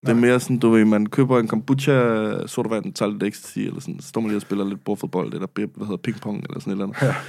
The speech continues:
Speaker 1: Eller du kører, måske bare rø-, rø-, rører lidt weed, eller, og d-, køber en sodavand, eller det, det er sådan meget chillet. Der er ikke den der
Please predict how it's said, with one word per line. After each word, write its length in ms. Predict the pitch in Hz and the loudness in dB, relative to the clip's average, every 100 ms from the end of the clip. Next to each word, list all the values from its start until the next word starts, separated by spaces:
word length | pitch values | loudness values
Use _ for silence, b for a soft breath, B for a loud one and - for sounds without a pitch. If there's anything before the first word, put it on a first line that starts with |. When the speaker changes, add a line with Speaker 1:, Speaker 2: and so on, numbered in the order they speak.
| B _ | B _
Speaker 1:
Eller 140 | 104 | -4
du 80 | 107 | -4
kører, 360 | - 131 117 98 - | 0 4 4 4 0
måske 300 | 110 110 110 | 0 0 2
bare 100 | 107 | 0
rø-, 260 | - - 71 | 0 -6 -6
rø-, 260 | 110 78 | -4 0
rører 120 | 110 110 | 2 2
lidt 120 | 104 | 2
weed, 300 | 110 113 113 | 0 0 0
eller, 260 | 92 85 67 - - - | -2 -4 -6 -12 -20 -6
og 120 | - - | -6 -6
d-, 200 | - - | -10 -12
køber 300 | - 120 101 | -2 0 2
en 100 | 98 | 0
sodavand, 560 | 98 101 101 95 92 - | -2 -2 -2 -2 -4 -6
eller 420 | 80 67 - - - _ _ _ _ - | -4 -2 -4 -8 -12 _ _ _ _ 0
det, 100 | 104 | 0
det 140 | 95 | 0
er 60 | 107 | -2
sådan 220 | 113 110 | 0 4
meget 400 | 107 110 117 117 - _ _ _ _ _ _ _ _ - | 6 6 6 4 -2 _ _ _ _ _ _ _ _ -14
chillet. 480 | - 117 107 107 - | -2 2 4 2 2
Der 60 | |
er 60 | 92 | 2
ikke 200 | 113 139 | 2 0
den 120 | 120 | 0
der 240 | 113 98 | 2 2